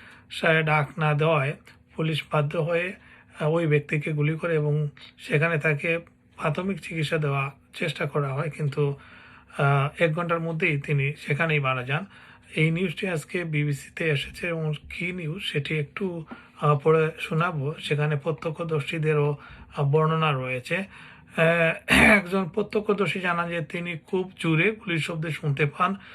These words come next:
এবং পরে দেখতে পান যে সশস্ত্র পুলিশ সদস্যরা আহত ব্যক্তিকে চিকিৎসা সহায়তা দিচ্ছেন। টেমস পুলিশের মুখপাত্র বলেন, জীবন রক্ষার জন্য তাৎক্ষণিক পদক্ষেপ নেওয়া হয়েছিল, তবে দুপুর একটা চুচল্লিশ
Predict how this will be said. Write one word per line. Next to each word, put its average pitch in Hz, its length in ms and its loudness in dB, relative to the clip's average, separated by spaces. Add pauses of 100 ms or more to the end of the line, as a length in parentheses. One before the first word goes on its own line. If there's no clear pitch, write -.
(200)
এবং 175 280 2
পরে 202 200 4
দেখতে 190 300 0
পান 180 200 -2
যে 165 120 0
সশস্ত্র 160 680 -4
পুলিশ 160 400 -2
সদস্যরা 170 460 -4
আহত 151 280 -2
ব্যক্তিকে 160 640 0 (400)
চিকিৎসা 202 400 0
সহায়তা 151 400 2
দিচ্ছেন। 147 440 -2
টেমস 180 440 -4
পুলিশের 170 400 -6
মুখপাত্র 160 500 -2
বলেন, 160 340 2 (420)
জীবন 170 320 0
রক্ষার 170 420 0
জন্য 151 440 2 (280)
তাৎক্ষণিক 175 540 2
পদক্ষেপ 156 400 0
নেওয়া 143 220 2
হয়েছিল, 147 480 -4
তবে 156 240 -2
দুপুর 156 440 -2 (320)
একটা 160 440 2
চুচল্লিশ 175 460 -4